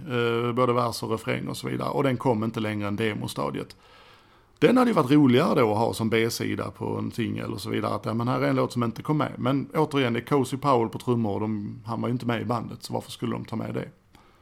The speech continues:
Kul att det är tre f-, eh, låtar här som är i princip färdiga. Master of Insanity var ju dock färdig redan nittonhundraåttiosex och Bad Blood kom inte med på skivan. Detta föranleder ju mig att tro att vi är någonstans på våren där, nittioett.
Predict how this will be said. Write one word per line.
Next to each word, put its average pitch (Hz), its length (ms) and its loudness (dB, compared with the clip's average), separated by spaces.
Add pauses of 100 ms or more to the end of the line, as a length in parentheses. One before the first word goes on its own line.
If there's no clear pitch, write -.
(880)
Kul 190 240 6
att 131 100 6
det 160 100 4
är 156 40 6
tre 135 500 2 (240)
f-, - 140 -14 (100)
eh, 127 240 2
låtar 127 420 4
här 139 180 0
som 117 220 -4
är 113 240 0
i 120 140 -4
princip 117 520 -2
färdiga. 117 600 0 (360)
Master 156 340 4
of 143 80 6
Insanity 139 440 2
var 165 100 6
ju 160 60 4
dock 151 160 0
färdig 127 340 2
redan 110 240 2
nittonhundraåttiosex 110 1080 -4 (340)
och 135 100 0
Bad 127 240 6
Blood 127 300 2
kom 117 140 0
inte 123 160 0
med 110 140 2
på - 60 -8
skivan. 117 440 -2
Detta 147 280 2
föranleder 165 680 2
ju 180 60 2
mig 165 180 2
att 110 100 -2
tro 127 220 2
att 110 140 -2
vi 123 260 4
är 113 40 4
någonstans 113 500 -2
på - 120 -6
våren 107 640 2
där, 110 200 0
nittioett. 123 600 -8